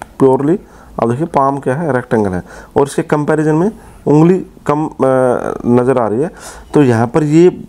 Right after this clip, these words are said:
जो पाम बना वो fiery पाम बना। अब fiery बंदे कैसे होते हैं वो discuss कर लेते हैं। पर जो fiery person हैं वो adapt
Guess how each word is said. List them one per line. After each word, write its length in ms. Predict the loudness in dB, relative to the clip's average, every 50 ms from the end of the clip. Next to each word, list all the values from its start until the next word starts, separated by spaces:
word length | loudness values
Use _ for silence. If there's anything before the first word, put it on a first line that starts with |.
| -6 -2
जो 140 | 0 0 -2
पाम 360 | 0 -2 -2 -2 0 -2 -2 -2
बना 240 | -2 -2 -2 -2 -4 -6 -12 -20 -20 -20 -20 -20 -20 -20 -20 -20 -12 -6 -2
वो 220 | 2 2 2 2
fiery 460 | 0 -2 -2 -2 0 0 0 0 0
पाम 280 | 0 0 -2 -2 -2 -4
बना। 220 | -6 -8 -10 -12 -16 -20 -20 -20 _ -20 -20 -20 -20 -20 -20 -20 -20 -20 -20 -20 -20 -20 -20 -20 -20 -20 -20 -20 -20 -20 -20 -20 -16 -8 -8
अब 60 | -8 -6
fiery 520 | -6 -4 -2 0 0 2 2 2 2 2
बंदे 320 | 2 0 0 0 0 -2
कैसे 300 | 0 0 0 0 2 2
होते 240 | 0 0 0 -2 -6
हैं 140 | -8 -8 -10 -8 -2
वो 120 | 0 0
discuss 340 | 2 2 0 -2 -2 -4 -4
कर 100 | -2 -2
लेते 200 | -2 -2 -2 -2
हैं। 100 | -2 0
पर 80 | 0 -2 -4 -6 -14 -20 -20 -20 -20 -20 -6 -2
जो 60 | -2
fiery 400 | -2 0 0 0 0 0 0 0 0
person 420 | 0 -2 -4 -2 -2 -2 -2 -2
हैं 280 | -2 0 0 0 0 -2 -4 -10 -18 -20 -20 -20 -18 -8 -2
वो 140 | 2 2 2 2 0 -4 -4 -2
adapt 500 | -2 0 0 0 -2 -2 -4 -6 -10